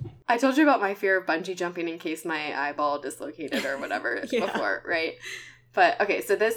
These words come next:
Speaker 2: they say actually it's only likely, or not even likely, it's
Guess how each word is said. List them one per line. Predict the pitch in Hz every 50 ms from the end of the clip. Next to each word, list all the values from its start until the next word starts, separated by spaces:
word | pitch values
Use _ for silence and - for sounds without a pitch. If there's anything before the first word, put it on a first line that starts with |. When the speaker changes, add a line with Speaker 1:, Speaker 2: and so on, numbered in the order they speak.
| - -
Speaker 2:
they | 208 202
say | 202 226 220 202
actually | - - 190 208 - - - - 202 180 170 170 165 160 160 - - - - _ _ _ _ _ _ _ _
it's | - - - - - _ _ _ _ _ _ _ _
only | 208 220 240 262 262 262 247 226
likely, | 196 170 160 175 180 - 196 196 190 180 - -
or | 196 185
not | 180 165 - -
even | 185 160 160 156
likely, | 151 147 151 - 147 - -
it's | - -